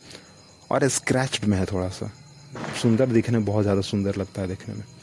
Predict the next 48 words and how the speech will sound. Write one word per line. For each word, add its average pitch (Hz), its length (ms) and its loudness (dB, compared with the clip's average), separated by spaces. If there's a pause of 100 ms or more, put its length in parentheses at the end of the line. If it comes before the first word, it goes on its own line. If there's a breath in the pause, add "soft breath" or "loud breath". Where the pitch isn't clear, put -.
(440 loud breath)
देखने 104 240 0
में। 92 80 -4
और - 340 -2
एक 123 120 2
white 107 360 4
color 113 220 4
का - 120 0
फूल 104 240 0
भी 95 80 0
है, 101 60 4
उजला 104 340 2
एकदम 95 180 0
पूरा 95 200 0
white, 85 340 -4 (1500 loud breath)
White 107 240 2
मतलब 120 220 2
कोई 120 120 6
गुलाब 110 320 2
का 135 100 0
फूल 135 200 -2
नहीं 98 160 0
है, - 140 -10 (140)
पर 104 100 -4
हाँ 98 140 -4
फूल 120 280 0
जो 123 100 4
है 123 80 2
बहुत 101 220 0
अच्छा - 180 -12
है। - 60 -20 (500 loud breath)
अच्छा, 107 260 0 (420 loud breath)
एक 120 180 2
बार 127 140 2
मैंने 120 240 0
कोशिश 110 380 -4
भी 117 100 0
की 107 120 0
थी 107 120 0
कि 110 100 -4
इसमें 107 240 -2
कोई 110 120 2
गुलाब 98 280 0
का - 120 -4
फूल 101 240 -2
लगाया 95 300 0
जाए, 98 220 -6 (200)
ठीक 120 160 0
है, - 80 -6